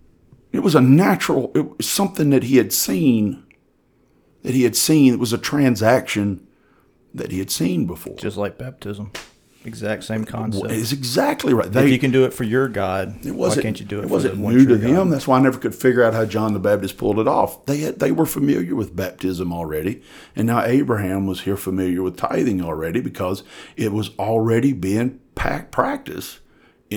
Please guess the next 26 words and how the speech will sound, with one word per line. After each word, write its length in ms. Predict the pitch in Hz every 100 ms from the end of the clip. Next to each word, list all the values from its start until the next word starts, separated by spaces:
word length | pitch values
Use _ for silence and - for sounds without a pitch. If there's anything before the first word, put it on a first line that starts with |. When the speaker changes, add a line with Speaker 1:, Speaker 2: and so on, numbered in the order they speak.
| 95
Speaker 1:
uh, 280 | 98 87 82 _ _ _
in 380 | 95 95 87 101
the 60 | 98
temple 460 | - 127 - 98 -
to 140 | -
the 80 | -
gods. 560 | - - - - - - _ _ _ _ _
It's 80 | 87
already 220 | 92 110
there. 440 | 131 110 107 104 - _ -
So 120 | -
now 500 | 131 - 139 135 - _ _
it 180 | 127 -
enters 320 | 123 120 104
into, 460 | 104 98 98 87 - _ _ _ _
it 100 | -
is 120 | 85 -
put 200 | 131 127
into 220 | 107 104
the 100 | 85
law 260 | 85 73
of 60 | 85
Moses. 520 | 110 117 - - - _ _ _ _ _ _ _ _ _ _ -
This 220 | 131 175
is 80 | 139
interesting, 560 | 180 165 - - -